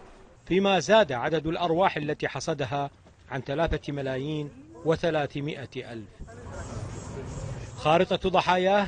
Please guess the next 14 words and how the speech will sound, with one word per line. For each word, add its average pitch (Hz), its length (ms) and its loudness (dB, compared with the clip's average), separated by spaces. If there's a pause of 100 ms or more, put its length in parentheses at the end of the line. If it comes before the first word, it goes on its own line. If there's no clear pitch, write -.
(100)
تبدو 180 340 2
متفاوتة 156 1040 0 (220)
بين 185 260 4
أجزاء 147 480 0
كوكب 135 440 -2
الأرض. 120 340 -8 (920)
في 170 60 -2
البرازيل 185 720 4 (260)
حطم 175 440 0
الفيروس 156 720 0 (320)
رقماً 175 360 0
قياسياً 185 600 0
شهرياً 156 520 -2
جديداً 135 720 -4